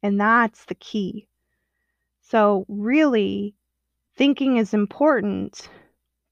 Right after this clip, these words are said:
but it doesn't matter. Thinking is just thinking. Always, always have to follow up with action and doing.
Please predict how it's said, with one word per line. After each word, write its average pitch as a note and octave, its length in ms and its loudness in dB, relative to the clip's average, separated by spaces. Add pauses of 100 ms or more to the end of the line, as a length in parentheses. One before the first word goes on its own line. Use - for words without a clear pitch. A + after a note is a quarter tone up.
(120)
but G#3+ 100 4
it A3 220 2
doesn't A3+ 460 2
matter. G3+ 580 -4 (1200)
Thinking A#3+ 400 0
is A3 200 -4
just G#3 180 -4
thinking. G#3 600 -8 (760)
Always, A3 640 0 (760)
always A3 720 0
have F#3+ 180 -10
to G#3 80 -12
follow G2 300 -8
up - 160 -10 (100)
with - 160 -6
action - 600 -8
and G#3 240 -4
doing. A3 500 -8